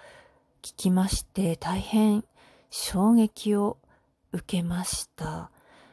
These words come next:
確かにね、地球はすごく大きいなと思うんですけれども、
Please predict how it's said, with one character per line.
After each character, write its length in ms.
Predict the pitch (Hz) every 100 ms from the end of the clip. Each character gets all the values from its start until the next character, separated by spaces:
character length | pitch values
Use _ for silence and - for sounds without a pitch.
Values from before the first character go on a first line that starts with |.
| _ _
確 360 | - 269 - -
か 140 | 214
に 160 | 170 165
ね、 140 | 170
地 180 | - -
球 420 | - 269 277 269
は 120 | 269
す 260 | 254 - 233
ご 180 | 262 294
く 260 | - 185 -
大 300 | 196 247 240 -
き 320 | - 247 226
い 40 |
な 240 | 170 180 202
と 360 | - 175 170 - _ _ _ -
思 520 | 170 175 214 262 247
う 40 |
ん 220 | 196 160 160
で 140 | 185
す 220 | - - _
け 180 | - 190
れ 160 | 180
ど 120 | 156 160
も、 480 | 147 170 185 175